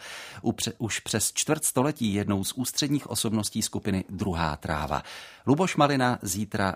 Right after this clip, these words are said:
v hostu do Domu, k poslechu zve Jiří Holoubek. Za dnešní vysílání děkuje tedy za pozornost, kterou jste mu věnovali, a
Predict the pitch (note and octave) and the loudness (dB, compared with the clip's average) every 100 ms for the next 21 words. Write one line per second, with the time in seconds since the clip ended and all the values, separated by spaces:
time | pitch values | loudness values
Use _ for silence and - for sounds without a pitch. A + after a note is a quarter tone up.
0 | - F2+ F#2 - - G#2 C3 B2 A#2 A2+ | -2 -6 -6 -8 -4 0 2 2 2 0
1 | - - F#2+ G2 F#2+ F#2 E2+ D#2 D#2 D2+ | -6 -8 -4 -4 -4 -4 -4 -6 -6 -6
2 | D2+ E2+ E2+ E2+ - - - - G2+ C3+ | -4 -4 -2 -6 -8 -16 -16 -2 0 2
3 | D3+ D3+ C3 - C3 B2+ B2 A#2+ A#2 G#2 | 2 0 0 -2 -2 0 0 0 -2 -2
4 | G2 G#2+ A2 - F2+ F2 - G#2 A#2 A#2 | -4 -2 -2 -2 -6 -6 -2 0 0 0
5 | A2+ - G2 F#2+ F2 D#2+ F#2+ A#2 B2 B2+ | -2 -4 -4 -4 -6 -4 -2 -2 0 0
6 | B2+ G#2 F#2+ F#2 | -2 -2 -2 -4